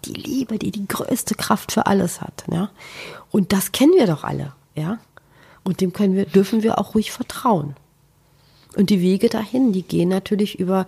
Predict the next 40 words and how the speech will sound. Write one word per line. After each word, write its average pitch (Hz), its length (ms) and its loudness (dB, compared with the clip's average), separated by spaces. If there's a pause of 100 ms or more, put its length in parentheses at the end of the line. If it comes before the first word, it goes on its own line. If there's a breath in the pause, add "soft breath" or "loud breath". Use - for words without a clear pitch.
(200 loud breath)
viele, 262 240 2
viele 220 240 4
Schichten - 400 0
unseres 180 380 2
Egos, 156 400 0
unseres 156 320 -2
Geistes, - 680 -2
ja, 165 180 -2
bis 185 280 -2
wir 170 100 0
dann, 170 220 0
äh, - 140 -6
dorthin 165 400 -2
kommen, 165 260 -2
weil 175 180 2 (360 loud breath)
wir 175 140 2
haben 185 180 2
viele 202 240 2
Dinge 196 340 6 (640 loud breath)
f-, - 220 -10 (280)
seit 185 360 0
unserer, 185 400 4
sind 196 160 4
von, - 220 -2
seit 180 200 2
unserer 185 240 4
Kindheit 202 440 2
davon 185 260 4
geprägt - 480 2
worden, 147 320 -2 (160)
ja, 160 180 2 (320)
von - 260 0
dem, 175 160 2
was 175 140 -2
unsere - 460 -2
Eltern 165 360 2
sagen, 170 520 0
was, 170 240 -4 (520 loud breath)
ähm, 165 420 4 (280)
die, 190 240 4